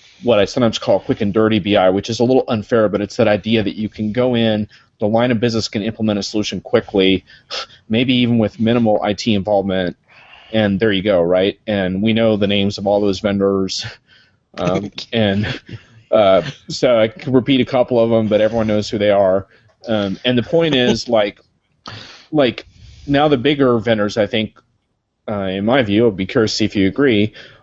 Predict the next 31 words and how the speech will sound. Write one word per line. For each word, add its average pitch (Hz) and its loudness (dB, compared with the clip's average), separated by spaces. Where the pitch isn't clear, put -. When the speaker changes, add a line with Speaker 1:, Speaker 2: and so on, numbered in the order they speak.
Speaker 1:
they, 196 -4
I 170 0
think 214 -2
they've 175 0
realized 143 0
there's 131 -2
a 131 0
lot 131 2
of 120 -6
validity 135 -2
to 113 -2
those 107 0
approaches, 110 -2
and 101 -4
so 104 0
they're 131 2
trying 147 0
to 135 2
say, 113 2
"Yeah, 151 0
you 117 -4
know, 113 0
we 147 0
can 147 -2
offer 147 0
you 113 0
some 110 -2
of 107 0
those 101 -4
tools, 101 -4
but - -2